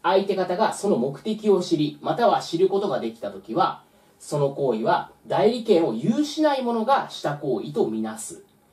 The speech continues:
このように規定しているんですね。まず、代理権を有しない者がした行為っていうのは、まあ、いわゆるこれ、無権代理だというふうにお考えください。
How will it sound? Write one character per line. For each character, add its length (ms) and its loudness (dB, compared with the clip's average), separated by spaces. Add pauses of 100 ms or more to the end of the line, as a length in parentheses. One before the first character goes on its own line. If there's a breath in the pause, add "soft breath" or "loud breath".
(140)
こ 140 0
の 60 4
よ 80 6
う 40 6
に 60 2
規 120 -16
定 140 2
し 100 -8
て 60 -6
い 40 -4
る 80 -10
ん 20 -12
で 80 -18
す 80 -10
ね。 200 -6 (460 soft breath)
ま 140 2
ず、 180 2
代 280 2
理 120 0
権 260 4
を 60 4
有 240 -2
し 160 -4
な 120 6
い 80 0
者 200 2
が 140 -2
し 80 -16
た 120 -4
行 200 -2
為 160 -6
っ 20 -16
て 120 -14
い 140 4
う 40 0
の 100 0
は、 220 0
ま 120 -4
あ、 20 -6
い 100 0
わ 140 6
ゆ 80 0
る 60 0
こ 100 -4
れ、 100 -4 (140)
無 200 6
権 280 4
代 220 4
理 60 -8
だ 120 -2
と 160 -14 (240 soft breath)
い 160 -2
う 80 4
ふ 140 -2
う 60 0
に 220 -4
お 100 -2
考 100 0 (220)
え 100 -2
く 120 -14
だ 160 -8
さ 220 -10
い。 100 -18